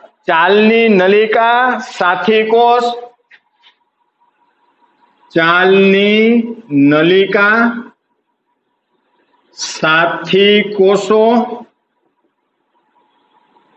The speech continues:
અનવાહક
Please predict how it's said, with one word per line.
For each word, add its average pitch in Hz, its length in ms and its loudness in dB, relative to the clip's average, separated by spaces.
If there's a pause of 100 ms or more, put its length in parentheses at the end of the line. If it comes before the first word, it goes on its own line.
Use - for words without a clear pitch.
(1800)
અનવાહક 190 1200 2